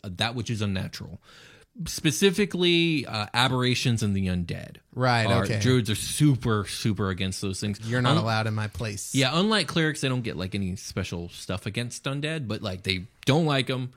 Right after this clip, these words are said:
Speaker 1: super against them. Same with aberrations, so, like, beholders, aboleths, illithids, any of the weird alien shit that doesn't belong in this realm of existence.
Speaker 2: Right.
Speaker 1: They're kind of about eradicating that shit.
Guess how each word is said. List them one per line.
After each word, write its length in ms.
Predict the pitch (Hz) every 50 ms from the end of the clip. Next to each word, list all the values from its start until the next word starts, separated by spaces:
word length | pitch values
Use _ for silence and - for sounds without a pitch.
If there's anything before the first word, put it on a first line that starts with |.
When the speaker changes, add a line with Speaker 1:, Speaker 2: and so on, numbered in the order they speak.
| _ _ _ _ _ _ -
Speaker 1:
super 300 | - - 160 160 156 151
against 300 | 143 127 131 127 120 -
them. 160 | - 131 123 113
Same 200 | - 135 127 123
with 100 | 123 120
aberrations, 460 | 120 113 113 113 107 - 117 104 -
so, 80 | 101
like, 160 | 90 90 85 90
beholders, 520 | 90 82 98 98 95 92 92 95 95 90
aboleths, 720 | 90 90 90 92 90 90 92 90 90 92 - - - - - -
illithids, 680 | 107 101 98 92 - - 98 92 92 92 98 - -
any 260 | 104 104 104 101 98
of 100 | 92 87
the 80 | 90 87
weird 440 | 87 90 92 92 92 92 90 87
alien 380 | 92 90 92 92 98 101 101 98
shit 280 | 95 - - 104 104 -
that 100 | 92 85
doesn't 180 | 95 92 92 90
belong 240 | 92 92 92 98
in 60 | 101 98
this 100 | 92 95
realm 260 | 95 92 98 101 101
of 100 | 95 90
existence. 500 | 92 98 101 104 101 - 135 131 127 -
Speaker 2:
Right. 240 | - 117 117 107 101
Speaker 1:
They're 100 | 110 120
kind 220 | - 151 143 123
of 60 | 110 104
about 300 | 101 92 101 95 92 90
eradicating 580 | 90 90 90 85 85 87 - - - - - -
that 140 | 90 87 -
shit. 320 | - - 98 - - -